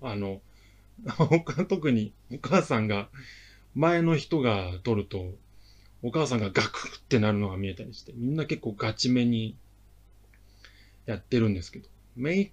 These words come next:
子ちゃんはめいっ子ちゃんで、まあ、一緒に遊んでるんだけど、ちょっとこういろんなものに気になったりして、自分で取ったそのカードでカチャカチャ遊んだりするぐらいで、ふわーっとこうしてるんで、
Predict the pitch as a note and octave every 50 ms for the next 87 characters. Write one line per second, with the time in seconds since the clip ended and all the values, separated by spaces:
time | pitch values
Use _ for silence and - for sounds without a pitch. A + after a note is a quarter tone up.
0 | - - F#3+ G3 F#3 - F#3+ F#3 F#3 F3+ F3 F3 E3+ E3 E3 E3+ E3 - D#3+ E3
1 | E3 E3 D#3 D3+ D3 D3 C#3+ A#2+ G2+ F#2 - - - - - - - - - D#3
2 | D3+ C3+ - F3 F3 E3 E3 D#3+ D#3 - F3 E3+ E3+ E3+ E3+ E3 D#3 E3 E3 E3
3 | F3+ F3+ E3+ D#3+ C3 C3 B2 - D3 C#3 C#3 F3+ F#3 F#3 E3 C3 G#2+ F#2+ - -
4 | - - - - - - - - - - - - - G#3 - D#3 - B2+ A#2 A#2
5 | A#2+ B2+ C3+ C3+ C3+ C3 B2+ B2+ B2+ B2 A2+ G2+ G2 - - B2+ A2+ G#2+ G#2+ G#2+
6 | G#2+ G#2 G#2 G#2+ G2+ - - - F#2+ F2+ F2+ F2 - - - B1+ C2 - - -
7 | - - - - - - - - - - - - A#2 G#2+ G2+ G#2 A#2+ A2 B2 B2
8 | A#2 A#2+ A2 - B2+ A#2 - - A2+ G2 F#2 F2+ - - - - - - - -
9 | - A2+ G#2+ G#2+ G2 - G#2+ G#2 G#2 G2+ G#2 G2 G2 - A#2 - - G#2 G#2 F#2
10 | F2 - G2 F#2+ F2 - A2+ A2 A2 A2 G#2+ G2 F#2 - A#2 G#2 G2+ G2 G2+ F#2+
11 | F#2 F#2 - - - B2+ B2+ B2 B2 B2+ A#2+ A#2 - - A2+ - B2 A2+ A2+ A2
12 | G#2+ - - - - - - - - - - - - - - - B2+ A#2 B2+ A#2+
13 | G#2+ G2 F#2 G#2+ A2+ A2 G2 F2+ F2+